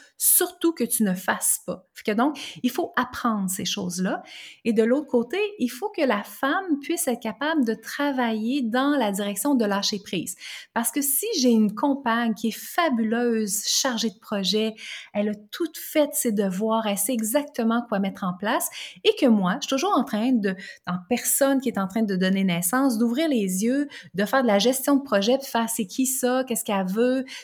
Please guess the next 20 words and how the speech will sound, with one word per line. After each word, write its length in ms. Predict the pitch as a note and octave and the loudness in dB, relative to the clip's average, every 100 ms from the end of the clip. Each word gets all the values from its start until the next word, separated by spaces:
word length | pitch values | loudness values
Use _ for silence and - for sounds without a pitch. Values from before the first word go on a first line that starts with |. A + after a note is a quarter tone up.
| - | -2
c'est 180 | A#3 | -2
quoi 160 | A#3 B3+ | 2 0
ce 140 | B3 | 4
médicament-là, 960 | A#3 G#3+ - - G#3 G#3 G3 F#3+ G#3 A#3+ | 2 2 0 0 2 2 2 2 2 2
attends 300 | B3 G3+ A3 | 2 2 0
un 100 | G3+ - | -2 -2
peu, 200 | C4+ C#4 | 0 2
là, 200 | B3 A#3+ | 4 6
non, 200 | A#3 A#3+ | 6 6
moi, 180 | A3+ G#3 | 4 4
moi, 220 | G#3+ A#3 | 4 4
ça, 160 | - | 2
ça 200 | C4 A#3+ | 2 0
fait 100 | A3 | -2
pas 160 | A3 A3 | 0 2
mon 180 | A3 G#3 | 2 2
affaire, 500 | F#3+ F#3+ A#3+ B3 B3+ | 0 0 2 4 2
puis 80 | G#3+ | 0
demande 380 | G#3+ A3 G#3+ G#3+ | 2 2 2 0
ça. 340 | F#3 - C4+ | 0 2 2